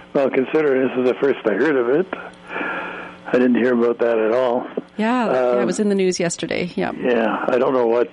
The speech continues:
Speaker 1: uh, well, certainly the moment of silence, he shouldn't have interrupted that.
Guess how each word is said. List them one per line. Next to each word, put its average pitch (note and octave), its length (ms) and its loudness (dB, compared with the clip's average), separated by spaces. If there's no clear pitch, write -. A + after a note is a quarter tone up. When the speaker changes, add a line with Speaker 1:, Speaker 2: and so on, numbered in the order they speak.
Speaker 1:
uh, G2+ 320 0
well, - 180 0
certainly B2 400 2
the G2 160 2
moment G#2+ 280 2
of - 60 2
silence, A2 400 0
he G2+ 160 0
shouldn't G#2+ 240 2
have F#2+ 120 -2
interrupted G2 580 -2
that. F#2+ 420 0